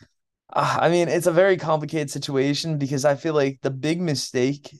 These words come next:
uh, was the fact that they extended Rob Pelinka in the offseason, which I had no idea why they were doing that, first of all. Like, they weren't good last year. So then you end up giving the G M an extension during LeBron's,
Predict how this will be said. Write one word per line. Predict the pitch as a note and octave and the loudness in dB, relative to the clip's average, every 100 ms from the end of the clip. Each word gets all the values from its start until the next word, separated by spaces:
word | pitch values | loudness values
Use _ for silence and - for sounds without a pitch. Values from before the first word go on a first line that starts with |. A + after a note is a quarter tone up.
| _ - | _ 0
uh, | B2 A#2 A2 | 2 2 0
was | B2+ B2+ B2 | 0 2 0
the | - A#2+ | -4 0
fact | B2 B2 B2+ | 2 2 -4
that | B2 | -6
they | B2+ | -4
extended | A#2+ - - A#2 C3+ B2 | -4 -6 -4 -2 0 0
Rob | A2 A#2 B2+ | 4 2 2
Pelinka | B2+ G#2 A#2+ C#3+ D3 G#2 | -10 -8 -4 0 0 0
in | |
the | G#2+ | -4
offseason, | F#2 G#2+ - C#3+ C#3+ D#3 | -2 -2 -4 -6 -4 -2
which | B2 A#2+ - _ _ _ _ - | 0 0 -4 _ _ _ _ -2
I | D3+ | 2
had | F#3+ | 4
no | D3 D3 D#3+ | 6 6 6
idea | C3+ B2+ B2+ | 4 2 0
why | A2 A2+ | 0 -2
they | A#2 A#2 | 0 0
were | A2+ | -2
doing | A#2 A2+ G#2 | -4 -4 -6
that, | F2+ | -8
first | - G#2 - | -4 -4 -4
of | G#2 | -6
all. | F2+ D#2+ - | -6 -10 -2
Like, | B2 A2 - | 0 0 -4
they | C3 C#3 | -2 0
weren't | C3 F#3+ F#3 | 2 2 2
good | F3+ D3 | 0 2
last | B2 A#2+ - - | 0 0 -4 -6
year. | A2+ A#2+ - _ _ _ - | -4 -4 -6 _ _ _ -6
So | - | 0
then | D#3 D3+ C#3+ C3 | 4 4 4 0
you | B2+ C#3 | -2 2
end | C#3+ D#3+ D#3 | 2 4 4
up | C#3+ C#3+ | 2 0
giving | C#3 D3 D3+ | -4 -4 -6
the | C3+ | -6
G | B2 B2 C3 | -4 2 4
M | B2+ B2 | 4 2
an | |
extension | G2 A#2 - - G#2+ C3+ E3 D#3+ | -2 -8 -8 -4 -4 -4 -6 -4
during | B2+ A#2+ A#2+ | 0 0 0
LeBron's, | A#2 A2+ A#2 A#2+ A#2+ A#2+ | -2 0 2 2 0 -4